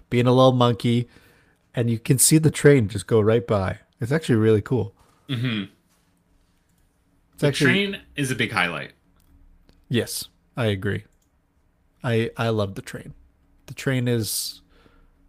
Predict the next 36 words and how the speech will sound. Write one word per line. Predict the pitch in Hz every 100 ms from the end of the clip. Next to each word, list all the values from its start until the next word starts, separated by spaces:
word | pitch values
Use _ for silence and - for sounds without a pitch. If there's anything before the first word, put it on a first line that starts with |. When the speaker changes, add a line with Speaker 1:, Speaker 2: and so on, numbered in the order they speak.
| _ _ _ _
Speaker 1:
it's | 147 -
a | 147
lot | 151 208
of | -
fun. | - 104 95
I | 123
also, | 131 147 156 214 -
for | -
some | 131 143 135
reason, | 117 110 123
just | 110 147
love | 120 104 104
being | 117 104
stopped | - - 95 - -
by | 117
the | 110
train. | 113 127 113 139 _ _ _ _ _ _ _ _
Like, | 123 107
when | 123
people | - 120 - 143
Speaker 2:
Really? | 127 127 135
Speaker 1:
are | 113
riding | 107 110 120
the | 123
train | - 123 127
and | 143 107
the, |
like, | 107 -
the | 139
arms | 104 104 95
go | -
down | 117 123 123
so | 123
you | 104
can't | - 107 -
cross, | 110 95 156 -